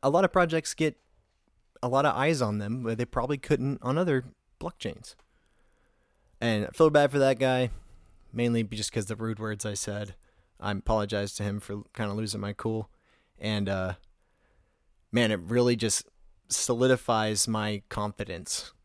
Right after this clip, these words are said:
in Algorand, in this community, and what we're doing here. And also makes me really sad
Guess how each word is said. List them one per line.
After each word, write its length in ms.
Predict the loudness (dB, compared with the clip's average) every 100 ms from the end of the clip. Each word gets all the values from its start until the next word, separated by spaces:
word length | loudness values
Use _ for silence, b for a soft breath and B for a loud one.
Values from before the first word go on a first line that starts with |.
| -6
in 120 | -4
Algorand, 640 | -2 -4 -2 -4 -2 -4 -6
in 120 | -8
this 160 | -8
community, 580 | -6 -6 -4 -4 -4 -6
and 160 | -6 -6
what 120 | -6
we're 100 | -8
doing 340 | -4 -4 -4
here. 320 | -4 -8 -10 -12 _ _ _ _ -4
And 320 | -2 0 -4 -2
also 300 | -2 2 2
makes 240 | 2 0
me 120 | -2
really 300 | -4 -4 -4
sad 500 | -2 -2 -2 -4 -8